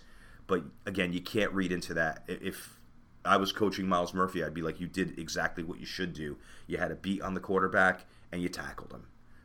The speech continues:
But it was just ironic that even in his first sack, there was a slight negative to it. All right, let's do the bad, and I'm not gonna spend a lot of time on it. The offensive line and the coaching was beaten by the schemes.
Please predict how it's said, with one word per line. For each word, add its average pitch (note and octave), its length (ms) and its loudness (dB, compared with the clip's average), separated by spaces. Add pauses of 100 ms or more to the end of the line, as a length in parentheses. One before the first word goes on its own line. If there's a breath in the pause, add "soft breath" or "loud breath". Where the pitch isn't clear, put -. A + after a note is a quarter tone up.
But F#2 120 0
it F2+ 40 4
was F#2 140 0
just G2 160 -2
ironic E2+ 600 4
that E2 200 -2
even G2+ 240 2
in F#2 80 2
his F2+ 140 -2
first - 340 0
sack, E2+ 380 0 (440 soft breath)
there F2 100 -2
was E2+ 120 -2
a E2+ 60 -6
slight F2 360 0
negative D#2 540 -4
to C#2 240 -8
it. - 160 -10 (1120)
All G2 80 4
right, F2+ 100 4
let's G2+ 180 -4
do A#2 120 0
the G#2 80 2
bad, F2 280 6
and F2 60 0
I'm F2 80 0
not F2+ 160 2
gonna D#2+ 120 -6
spend D#2 240 -4
a D#2 40 -4
lot D2+ 140 0
of C#2+ 60 -8
time D2+ 320 -2
on D2+ 160 -2
it. D2 120 -4 (360 loud breath)
The G2 120 2
offensive G#2+ 440 2
line G2+ 380 6
and F2 120 -2
the F2+ 60 0
coaching F#2 640 0
was E2+ 160 -2
beaten F#2 540 0
by F2 180 0
the E2+ 80 -2
schemes. E2 760 -4